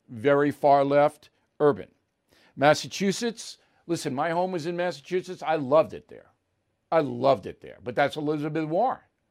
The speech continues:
Okay, so the politics are crazy, but, uh, Massachusetts got everything. And, uh, Florida is ten. Florida is on the ascent, but you gotta take the heat.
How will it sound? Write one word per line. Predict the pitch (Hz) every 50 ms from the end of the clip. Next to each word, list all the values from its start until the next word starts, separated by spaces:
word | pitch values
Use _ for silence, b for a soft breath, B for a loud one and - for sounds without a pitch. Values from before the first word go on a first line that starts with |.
| _ _ _ _ _ _ _ _ _ _ _ _ -
Okay, | - - - 120 135 151
so | 143 - 139
the | 117
politics | - - 110 127 147 175 190 - 185 185 - -
are | 180
crazy, | - - 196 208 208 175 113 - 73 _ _ _ _ _ _ _ _ _ -
but, | - 107 120 120
uh, | 120 104 101 - _
Massachusetts | 131 120 156 165 165 - 175 170 151
got | - 170 156 170
everything. | 180 170 151 117 - _ _ _ _ _ _ _ _ _ _ _ _ _ _ _ _ _ _
And, | - 143 139 143 143 147 143 143 139 135
uh, | 139 139 139 135 135 135 135
Florida | - - 151 165 170 175 165 147 143 147
is | - 127 120 -
ten. | - - 147 123 87
Florida | 78 - 147 147 160 165 170 170 170
is | 170 151 139 120
on | 135 139 147 151
the | 147 147 147 135 - _
ascent, | - 117 - - - 82 - _ _ _ _ _ _ _ _ _ _ _ _ _ _ _ _ -
but | 104 85 -
you | 104
gotta | 107 117 117 107
take | - 151 139 143
the | - 156
heat. | 143 214 226 170 - _